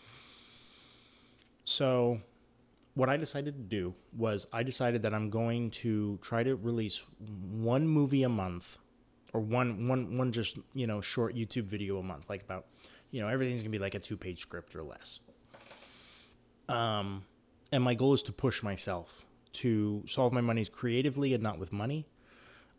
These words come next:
Um, to try to improve my technical skills. So each one is going to be built around a certain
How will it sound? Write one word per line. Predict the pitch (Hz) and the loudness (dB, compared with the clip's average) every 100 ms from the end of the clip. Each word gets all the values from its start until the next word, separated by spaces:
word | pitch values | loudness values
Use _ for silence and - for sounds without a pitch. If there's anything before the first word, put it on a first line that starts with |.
| - | -6
Um, | 113 104 101 98 92 92 92 - _ - - | -2 -2 -2 -4 -4 -6 -8 -16 _ -14 -10
to | - - 120 110 107 104 110 | -6 2 4 6 4 2 0
try | - - 120 123 | -4 0 2 2
to | 110 - 120 113 107 - | 0 -2 2 2 0 -2
improve | 120 107 - 123 117 120 110 101 | 0 0 2 4 6 6 2 -2
my | 110 104 101 98 | -2 -2 -2 -2
technical | - 120 127 123 | -4 -4 -4 -4
skills. | 120 - 123 135 - | -4 0 0 0 -10
So | - - - | -6 -4 2
each | 135 - | 2 2
one | 127 123 | 2 4
is | 117 | 2
going | 127 117 | 2 2
to | 107 | 0
be | 107 | -2
built | 90 113 - | 2 2 2
around | 107 104 | 0 -2
a | 104 | -2
certain | - 107 101 | -4 -6 -8